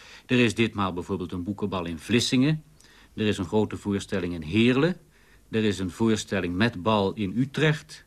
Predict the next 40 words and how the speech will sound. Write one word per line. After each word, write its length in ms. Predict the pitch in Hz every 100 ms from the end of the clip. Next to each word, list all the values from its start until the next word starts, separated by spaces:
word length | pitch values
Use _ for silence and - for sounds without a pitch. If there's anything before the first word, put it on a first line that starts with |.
| _ - -
In 140 | 107 104
Rotterdam 720 | 110 - 90 92 135 107 78 _ - _ _
is 180 | 104
bijzonder 460 | 85 90 120 143 151
veel 160 | 151 147
te 120 | 117
doen. 240 | 123 147
Bijna 240 | 117 92 90
iedere 280 | 113 117
avond 540 | 104 110 113 110 98 95
is 180 | 104 -
daar 200 | 98 90
een 120 | 90
boekenweekmanifestatie. 1200 | 127 147 139 139 139 135 135 - 147 147 160 165 - - _ - _ - - - - -
Den 160 | 107 101
Haag 460 | 95 120 170 160
blijft 260 | 104 104 101
ook 160 | 117 117
niet 180 | 135
achter. 400 | 131 135 - 160 156 - -
Groningen 580 | - 117 127 139 139 139
en 100 | 104
Leeuwarden 580 | 98 110 110 113 110 101
hebben 200 | 92 95
ook 180 | 101 95
allemaal 500 | 95 95 92 95 95
hun 280 | 98 92
boekenfeesten 680 | 90 151 143 - 123 - -
tegenwoordig... 580 | 104 95 92 95 104 -
en 140 | 101
dan 120 | 95
sla 200 | 87 101
ik 80 | 98
er 60 | 98
nog 140 | 92
een 60 | 92
heleboel 320 | 104 95 95
over. 340 | 113 117 95 - _ _ - - - - - _ _ _ _ _
Dit 260 | 127 165 160
jaar 420 | 190 160 170